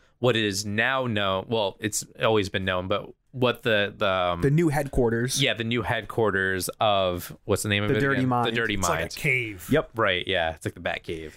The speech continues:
Speaker 2: It's an old cruising
Speaker 3: The Fat
Speaker 2: spot, which I
Speaker 3: Cave.
Speaker 2: think is funny.
Speaker 3: Yeah.
Speaker 1: Yeah. Um, and then that's where, where the first issue ends, and we're getting into the next one. Um, basically, we find out that because,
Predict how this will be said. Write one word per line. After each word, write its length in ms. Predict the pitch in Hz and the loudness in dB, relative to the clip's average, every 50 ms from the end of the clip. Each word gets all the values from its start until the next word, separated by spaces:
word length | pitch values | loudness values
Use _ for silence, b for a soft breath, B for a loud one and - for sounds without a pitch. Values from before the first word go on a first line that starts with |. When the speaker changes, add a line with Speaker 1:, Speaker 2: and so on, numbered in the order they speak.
| - - | -14 -2
Speaker 2:
It's 80 | - 180 | 0 2
an 60 | 185 | 4
old 180 | 196 202 175 - | 4 2 2 2
cruising 440 | - - 185 190 202 185 165 135 127 | 2 2 4 4 4 4 4 4 4
Speaker 3:
The 40 | |
Fat 380 | - - 180 151 135 123 123 - | 4 4 4 4 4 4 4 4
Speaker 2:
spot, 100 | - 170 | 4 4
which 140 | 151 123 170 | 4 4 2
I 40 | 156 | 2
Speaker 3:
Cave. 80 | 147 | 0
Speaker 2:
think 160 | - 151 139 | -2 -2 -2
is 120 | 143 131 - | 0 2 2
funny. 340 | - 147 139 135 131 139 156 | 4 4 4 4 2 0 0
Speaker 3:
Yeah. 560 | 160 120 123 127 123 120 120 113 110 104 101 82 - _ | 0 0 2 2 2 2 0 0 -2 -4 -6 -8 -12 _
Speaker 1:
Yeah. 300 | - 107 95 85 76 76 76 - _ _ _ _ _ _ - | 0 2 2 2 2 0 -4 -8 _ _ _ _ _ _ -2
Um, 440 | - 104 104 101 98 98 95 95 92 - _ - | 0 2 2 2 2 0 0 -4 -6 -10 _ -2
and 120 | 120 117 | 0 2
then 140 | 120 120 117 | 2 2 2
that's 220 | 120 123 123 - - | 0 0 -2 0 0
where, 220 | 143 131 123 117 | 0 2 2 0
where 200 | 110 110 117 113 | 0 0 0 0
the 100 | 101 104 | 0 -4
first 360 | - - - 107 98 - - | -4 -2 -2 -2 0 -2 -2
issue 420 | - 101 92 - - 98 95 92 90 | -2 -2 -2 0 0 0 0 0 0
ends, 520 | - 98 95 87 85 85 85 90 92 - - | 0 0 0 0 0 -2 -2 -2 -4 -4 -2
and 260 | - 101 92 90 90 90 | -2 0 0 0 0 0
we're 220 | 90 87 85 - | 0 0 0 -2
getting 340 | - - - 101 95 92 87 | -4 -4 -4 -2 -2 -2 -2
into 160 | 90 85 82 87 | -4 -6 -4 -4
the 80 | 85 | -4
next 280 | 85 87 87 87 - - | -4 -4 -4 -6 -6 -6
one. 280 | - 80 78 78 80 85 - - _ _ _ _ _ _ _ - | -6 -4 -4 -4 -6 -8 -12 -20 _ _ _ _ _ _ _ -2
Um, 440 | 98 98 95 90 87 87 85 87 87 | 0 2 2 2 2 0 -2 -4 -6
basically, 920 | 107 - 135 131 123 - 139 - - 131 135 131 123 120 117 110 107 107 - - - - | -4 -2 0 0 0 0 -2 0 0 2 2 2 2 0 0 0 0 -2 -4 -6 -10 -8
we 180 | - 139 123 110 | -2 0 0 0
find 340 | - - 117 110 110 104 107 | 2 0 0 0 0 0 0
out 300 | 104 101 101 98 92 - | 0 0 0 -2 -2 0
that 380 | 110 95 92 92 92 - - | 0 0 0 -2 -4 -6 -4
because, 800 | - 117 95 - - 135 131 123 120 113 104 98 95 98 - - | -2 -2 -2 0 0 0 2 4 4 4 4 2 2 0 -2 -2